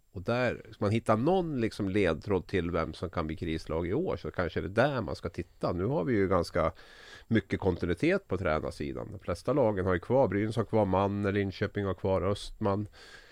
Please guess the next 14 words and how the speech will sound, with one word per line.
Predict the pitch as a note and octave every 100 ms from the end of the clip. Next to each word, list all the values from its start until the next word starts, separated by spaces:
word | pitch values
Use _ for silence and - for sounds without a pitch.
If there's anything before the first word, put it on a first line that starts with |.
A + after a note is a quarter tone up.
| - - - _
Timrå | - G#2 G#2 G#2+
får | A2+
väl | G2
in | G2 G2
Ante, | F#2 F2+ - G2 F2+
alltså | G#2 A2 F2+ B1+ G1+ D2 C#2+
Filander | B2+ G#2+ G#2 G#2
är | G#2+
kvar | - G2+
i | G2+
Oskarshamn. | F#2+ - F#2 - G2 F2+ G2 F#2
Eh, | F#2+ - - C#2+ F2 D#2+ D#2 F2+ -
så | - G#2+
att | - -